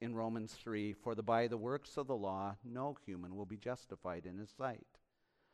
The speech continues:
since through the law comes the knowledge of sin. But now the righteousness of God is manifested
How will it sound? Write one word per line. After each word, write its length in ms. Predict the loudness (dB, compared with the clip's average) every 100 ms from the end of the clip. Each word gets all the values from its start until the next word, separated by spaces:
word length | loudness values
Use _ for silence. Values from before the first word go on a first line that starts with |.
| _ _ _
since 300 | -2 -2 -2
through 240 | 0 2
the 100 | 4
law 240 | 6 6 6
comes 440 | 2 -2 -2 -4
the 120 | -4
knowledge 560 | -4 0 0 0 -2 -4
of 100 | -10
sin. 380 | -10 -10 -12 -14 -20 _ _ _ _ _ _ _ 2
But 120 | 6
now 240 | 10 12
the 80 | 10
righteousness 680 | 8 8 6 0 -4 -4 -4
of 100 | 0
God 220 | 4 6
is 160 | 4 0
manifested 720 | 0 2 4 2 4 0